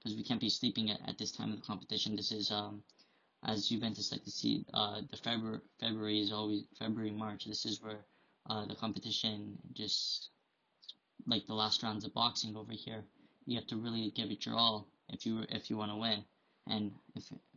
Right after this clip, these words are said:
if Juventus in their D N A, they wanna win, we have to give it our all now.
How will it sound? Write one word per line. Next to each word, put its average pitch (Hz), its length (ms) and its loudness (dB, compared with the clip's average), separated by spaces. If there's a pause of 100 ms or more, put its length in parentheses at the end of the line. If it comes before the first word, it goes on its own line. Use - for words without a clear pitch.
if - 180 -4
Juventus 117 500 2
in 107 60 2
their 104 80 4
D 107 140 2
N 107 100 2
A, 110 120 0
they 104 120 0
wanna 107 240 0
win, 107 380 0
we 110 60 6
have 110 120 2
to 113 80 2
give 104 140 2
it 101 80 -2
our 101 80 -2
all 107 160 2
now. 107 380 0